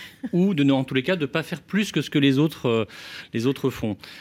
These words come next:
Euh, comme vous l'avez rappelé, la plasturgie française est numéro trois européenne. On est, euh, cinquième, sixième mondial. On est le numéro deux en termes d'innovation sur les recyclages, euh, en termes d'innovation. On est l'avant-dernier, par contre, européen en termes de taux de recyclage des, euh, des emballages.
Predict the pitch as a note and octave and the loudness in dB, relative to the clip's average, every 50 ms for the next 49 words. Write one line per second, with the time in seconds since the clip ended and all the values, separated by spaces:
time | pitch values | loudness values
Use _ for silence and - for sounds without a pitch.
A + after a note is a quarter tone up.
0 | - - _ - - F2+ F2+ F2 F2+ F#2 - C#3 C#3+ D3 C#3+ C#3+ C#3 C#3 C#3 C3+ | -20 -20 _ -8 -6 -4 -2 -2 -2 -2 0 0 2 4 4 4 4 2 2 0
1 | C3+ - - F#3 F3+ C#3 - - D3+ C#3+ - - D3+ C3+ C#3 C3 - - C#3+ B2 | -2 -2 -2 0 0 -2 -2 -2 -4 -4 -2 -4 -2 -2 -2 -2 -2 -2 -4 -2
2 | - G3 G3 D#3+ B2+ B2+ C3+ C#3 C3+ B2 C3 C3 - - F#3 F3+ D#3 C3+ B2+ B2 | -2 -2 -2 0 0 2 2 2 2 0 -2 -4 -2 0 2 2 2 2 2 0
3 | - - C3 B2+ B2 A#2+ G#2+ G2+ G2+ G#2 A2 A#2+ B2 A#2 G#2+ G#2+ G#2 - - C3+ | 0 0 0 0 0 -2 -2 -2 -2 -2 0 0 0 0 -2 -4 -4 -2 -2 -2
4 | C3 - D3 C#3 C3 - - C3 A#2 B2 B2 A#2+ A#2+ A#2 A#2+ A2+ A2+ B2 C#3 E3 | -2 -2 -2 -2 -4 -4 -6 -4 -2 -2 -2 0 0 -2 -2 -2 -2 -2 -2 0
5 | F3+ D3+ G#2+ G#2 - A#2+ A#2 A#2+ A#2+ A#2+ A#2 A#2 A#2+ A#2+ A#2+ A2 A#2 B2 A#2 A#2 | -2 -4 -4 -6 -4 -2 0 0 2 2 0 2 2 0 0 0 0 -2 -2 0
6 | C#3+ D#3+ D#3+ C#3+ B2+ - - A2+ A2 F#2+ B2+ B2 A#2 A2 A#2 B2 A#2+ A#2 B2 A#2 | 0 2 2 0 -2 -6 -8 -8 -6 -4 -2 -2 -2 0 0 0 0 0 0 -2
7 | - - - C3+ C3 C3 B2 - - G#2+ G2+ G2+ F#2+ G2+ A#2+ G#2+ - - - - | -4 -6 -4 -2 -2 -4 -4 -6 -6 -4 -4 -4 -4 -4 -4 -4 -6 -8 -6 -4
8 | A#2 B2+ F3 F3+ C#3 G2+ F#2 - - - - - - - - - G#2 G2+ G2+ G2+ | -4 -2 -2 -2 -4 -4 -6 -8 -14 -20 -20 -20 -20 -18 -12 -6 -4 -2 -2 -2
9 | G2+ G2 - A#2 A2 G2+ G2+ G2+ G2+ G#2 G2+ G2 - - F3 D3+ B2+ A#2+ A#2+ C#3 | -2 -4 -4 -4 -2 -2 -2 -2 -2 -2 -4 -4 -4 -4 0 0 2 2 2 2
10 | D#3 D#3+ F3+ E3+ D#3+ E3+ E3 E3 D#3+ D#3+ D#3 D3 C#3 - - A2+ - - C3 A#2 | 2 2 0 2 2 2 2 4 4 4 4 2 0 -2 -6 -6 -2 -2 -2 -2
11 | - C3 A#2+ B2 B2 B2 - B2+ B2+ B2+ A#2+ A2+ G#2 F2+ B2+ B2 A#2+ A2 G#2 G#2 | 0 0 0 0 0 0 0 0 0 0 -2 -4 -4 -4 -4 -4 -2 -2 -2 -4
12 | G2 - F3 F3 D3 C3 C3+ B2+ - - A#2+ - C3 B2 A#2+ A2+ G#2+ A2 G#2 G2 | 0 2 2 4 4 4 2 0 0 -4 -4 -2 0 0 0 0 0 0 2 2
13 | G2 F#2+ F#2 F2+ F#2+ F#2+ G2 G2 G2+ G2+ G#2+ G#2 G2+ G2+ G#2 C3 F3+ G3+ D3 A2 | 2 2 0 -2 -4 -6 -6 -6 -6 -6 -6 -4 -4 -4 -2 -2 -2 -2 -4 -4